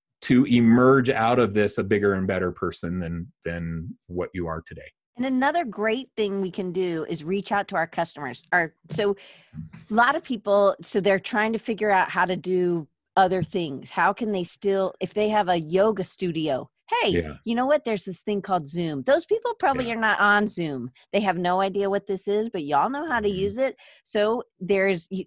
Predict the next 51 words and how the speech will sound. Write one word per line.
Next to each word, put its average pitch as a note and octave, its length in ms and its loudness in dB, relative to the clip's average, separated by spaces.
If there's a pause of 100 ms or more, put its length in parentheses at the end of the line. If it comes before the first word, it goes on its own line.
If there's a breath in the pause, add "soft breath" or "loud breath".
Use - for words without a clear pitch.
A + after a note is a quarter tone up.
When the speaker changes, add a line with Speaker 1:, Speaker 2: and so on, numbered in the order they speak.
(120)
Speaker 2:
anybody A#3+ 420 -2
can F#3+ 160 -8
get E3+ 140 -6
a E3 40 -8
forty G3 400 -2
minute F#3 400 -4
free, A3 480 -4
you A3+ 120 -4
know, A#3 120 -2
but, B3 140 0
like, A#3+ 180 -2
that's C#4+ 220 -6
one B3+ 140 -6
thing A#3 180 -8
I'm A3 160 -2
doing G#3+ 240 -2
for G3+ 160 -2
some G3 160 -6
of G3 80 -2
my F3+ 160 0
professor G3+ 540 -4
friends. D#3+ 260 -6
I'm E3 220 -2
just - 180 -14
gonna D3+ 180 -8
make D3 240 -8
some D3+ 200 -12
extra D#3 280 -12
videos. G#3+ 480 -4
I C#3+ 100 -4
talked D#3+ 260 -6
to - 80 -20
Speaker 1:
Yeah. F3 60 -6
Speaker 2:
somebody E3 240 -6
this D3+ 180 -12
morning, G#3+ 400 -2
and - 520 -12
I'm D#4+ 60 -4
just C#4+ 180 -10
taking D4 380 -8
them C4 140 -6
through, C4 260 -4
like, D#3+ 300 -4
you G3+ 240 -2
can A#3+ 180 -6
still A3 240 -8
have G#3 300 -2
a D#3+ 40 -8
fifty F#3+ 360 -4
person F#3+ 340 -6
class, F#3 540 0